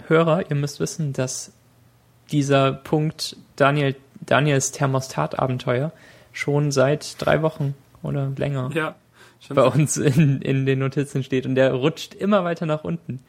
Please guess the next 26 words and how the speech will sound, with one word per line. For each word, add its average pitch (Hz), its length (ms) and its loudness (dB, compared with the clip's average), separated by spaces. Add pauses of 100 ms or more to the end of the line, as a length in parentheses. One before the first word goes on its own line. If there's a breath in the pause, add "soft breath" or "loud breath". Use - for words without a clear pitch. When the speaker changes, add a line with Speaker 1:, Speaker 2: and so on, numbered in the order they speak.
Speaker 2:
Er, 151 240 -4
er, 147 140 0
Speaker 1:
weil 135 140 2
wir 135 160 2
Speaker 2:
er 147 180 0
stand 156 160 2
Speaker 1:
oben 143 140 4
anfangen 139 360 2
Speaker 2:
ganz 143 60 4
Speaker 1:
zu - 60 0
Speaker 2:
unten 208 160 2
Speaker 1:
schreiben. 160 220 0
Speaker 2:
und - 60 2
Max 117 440 0
fängt 170 280 0
dann 170 120 -2
immer 170 220 0
die, 151 460 -2
die 143 200 -6
Notizen 143 680 -6
für 143 140 -6
die 139 120 -4
neue 147 340 0
Show 165 400 0
oben 170 280 2
an 170 300 0